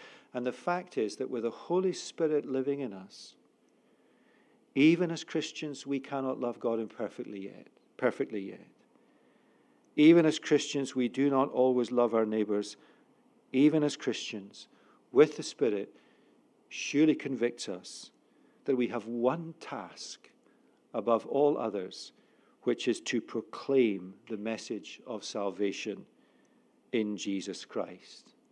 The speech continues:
So let's, Redeemer and Chalmers, using the words of Billy Graham, make sure that evangelism is the one task we are unitedly determined to do.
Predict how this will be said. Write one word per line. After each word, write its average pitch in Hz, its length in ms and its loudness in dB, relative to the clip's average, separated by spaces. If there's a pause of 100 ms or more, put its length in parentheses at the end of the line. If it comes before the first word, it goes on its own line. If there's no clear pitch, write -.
(1120)
So - 160 -4
let's, - 640 2
Redeemer 120 420 0
and 120 240 -4
Chalmers, 104 720 -8 (400)
using 123 320 0
the 117 80 0
words 117 280 4
of 107 120 -2
Billy 110 240 4
Graham, 98 420 0 (840)
make 123 220 2
sure 147 420 10
that 120 240 2
evangelism 123 920 4 (760)
is 110 160 -2
the 113 140 0
one 123 440 2
task - 640 -14 (680)
we 117 180 0
are 107 120 4
unitedly 107 1040 -2 (680)
determined 98 800 -4 (1080)
to 107 100 -6
do. 101 200 -10